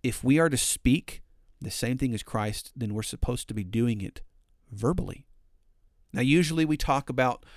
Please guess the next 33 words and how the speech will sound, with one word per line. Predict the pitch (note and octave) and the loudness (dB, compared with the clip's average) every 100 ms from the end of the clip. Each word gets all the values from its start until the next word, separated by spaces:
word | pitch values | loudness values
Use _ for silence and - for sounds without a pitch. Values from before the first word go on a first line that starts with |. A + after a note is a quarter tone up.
| - - | -20 -12
the | C3+ | -6
verbal | A#2+ A#2 C3+ C#3+ C#3 | -4 0 2 4 2
confession | - B2 G#2 - A#2+ - G2+ F2+ F#2 G2 | -2 -8 -6 -2 -2 -2 -6 -8 -10 -10
when | B2 A#2 | -8 -6
one | A2 B2+ | -2 -2
becomes | A2+ G#2+ B2 A2 | -4 -6 -8 -8
a | G2+ | -10
Christian, | - A2 - D#2+ - | -8 -8 -8 -14 -12
you | F#2 | -10
know, | G#2+ - | -10 -12
like | G2 G#2 | -12 -8
in | |
Romans | A2 A2+ G#2+ - | -6 -4 -6 -10
ten, | A#2 G#2+ | -8 -8
verse | G#2+ A#2+ | -8 -8
nine | G#2+ A2+ - - _ _ _ _ _ - | -6 -8 -14 -20 _ _ _ _ _ -12
and | A2+ G2 | -8 -4
ten. | A#2 A2+ - - - - - | -4 -4 -10 -20 -20 -20 -10
And, | - A#2 - - | -4 -4 -6 -6
and | B2 B2+ | 0 2
then | C#3 | 4
we | C3+ | 4
say | - B2+ A#2+ A#2+ | 4 4 4 2
that, | A#2 A#2 - | -2 -6 -6
uh, | B2+ G#2+ G#2 G2 | -6 -6 -6 -6
you | - A#2 | -4 -4
know, | G2 | 2
after | C#3+ E3+ - B2+ | 6 6 4 -4
that, | G#2 G#2 G#2+ - | -2 -4 -6 -10
it's | A2+ - | -12 -8
a | G2+ | -6
lifestyle | F#2 A#2+ G3+ - - C#3 G#2+ F#2+ G2 | -4 0 0 0 -4 -2 -4 -6 -10
confession | - G#2 F2 G#2+ F2+ - E2 | -10 -12 -8 -8 -8 -10 -12